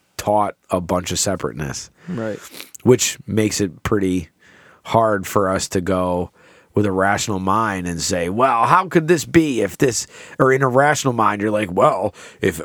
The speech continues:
Speaker 1: part A doesn't add up to part B and part C doesn't fit either, then none of it fits."
Speaker 2: So let me ask you this, with kind of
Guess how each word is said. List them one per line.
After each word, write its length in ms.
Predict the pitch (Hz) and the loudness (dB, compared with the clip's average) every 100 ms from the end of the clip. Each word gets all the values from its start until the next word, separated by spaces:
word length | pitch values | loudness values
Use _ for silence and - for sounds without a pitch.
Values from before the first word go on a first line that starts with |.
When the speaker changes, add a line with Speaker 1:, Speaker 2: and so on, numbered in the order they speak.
| - | -2
Speaker 1:
part 240 | - 160 | 2 4
A 240 | 120 151 120 | 4 2 2
doesn't 320 | 107 107 104 | 0 -2 0
add 200 | 110 120 | 2 2
up 120 | 117 | 0
to 60 | - | -4
part 340 | 87 123 101 | 0 0 0
B 320 | 90 143 127 120 | 0 0 2 -2
and 140 | 92 | 0
part 240 | 120 120 | 0 0
C 260 | - 135 147 | 0 2 2
doesn't 300 | 117 92 95 | 2 -2 -6
fit 240 | - 104 | -2 0
either, 340 | 98 127 110 90 | 0 0 -2 -4
then 280 | 95 95 90 | -4 -4 0
none 160 | 147 | 2
of 120 | 135 | 0
it 120 | 95 - | -4 -6
fits." 420 | 78 67 - - | -6 -6 -8 -14
Speaker 2:
So 160 | - 170 | -6 -2
let 100 | 185 | -2
me 120 | 208 | -2
ask 180 | 214 196 | -4 -4
you 80 | 190 | -4
this, 460 | 180 190 107 - - | -2 -2 -4 -6 -6
with 180 | 160 - - - | -6 -8 -16 -6
kind 240 | 139 143 | -4 -2
of 180 | 123 | -6